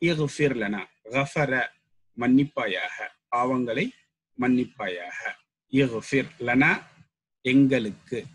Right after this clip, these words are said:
இக்ஃபிர் லனா, to us. லனா. லனா. ல, ஹர்ஃபுல் ஜர், நா,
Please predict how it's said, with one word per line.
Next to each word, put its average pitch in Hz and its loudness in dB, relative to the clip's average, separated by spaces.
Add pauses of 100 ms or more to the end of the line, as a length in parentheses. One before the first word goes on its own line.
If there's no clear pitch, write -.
(420)
இக்ஃபிர் 127 -4
லனா, 107 -6 (420)
to 151 0
us. 117 -6 (1040)
லனா. 123 -2 (920)
லனா. 135 -2 (580)
ல, 131 0 (840)
ஹர்ஃபுல் 123 -4
ஜர், 120 -4
நா, 147 -6